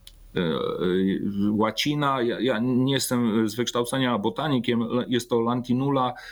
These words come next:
edodes, e, e, e, powszechnie występujący, u nas też można kupić, e, aczkolwiek, e, te owocniki, które widziałem u nas, nie były najładniej wykształcone, ale w, w marketach są sprzedawane. A więc, e, shiitake jest sprzedawany, e,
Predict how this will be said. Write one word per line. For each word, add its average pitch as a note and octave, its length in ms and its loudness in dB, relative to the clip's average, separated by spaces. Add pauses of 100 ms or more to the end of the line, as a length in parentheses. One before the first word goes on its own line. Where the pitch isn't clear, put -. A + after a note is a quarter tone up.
(220)
edodes, A#2 680 0 (340)
e, A2+ 40 4
e, - 20 4
e, G#2 640 2 (960)
powszechnie D#3+ 440 0
występujący, C#3+ 600 0
u F#3+ 80 -2
nas G3 140 0
też F#3 160 -2
można F#2 280 0
kupić, A#2 480 -4 (180)
e, A2 40 2 (720)
aczkolwiek, E3 460 0
e, C#3+ 540 0 (180)
te D3+ 100 0
owocniki, D3+ 560 -2
które C#3 500 2
widziałem C3+ 420 -2
u D3 60 -4
nas, C#3 300 -2
nie D3 240 2
były C#3 220 2
najładniej A2+ 420 2
wykształcone, A#2 600 -2
ale C#3+ 240 2
w, - 160 -8
w B2 120 -2
marketach B2+ 580 -2 (100)
są A#2+ 200 0
sprzedawane. F#2 680 -2 (320)
A A2+ 120 0
więc, C#3+ 380 -4
e, A#2+ 260 2
shiitake D3+ 540 0
jest C#3 200 0
sprzedawany, B2+ 600 0
e, A2+ 120 0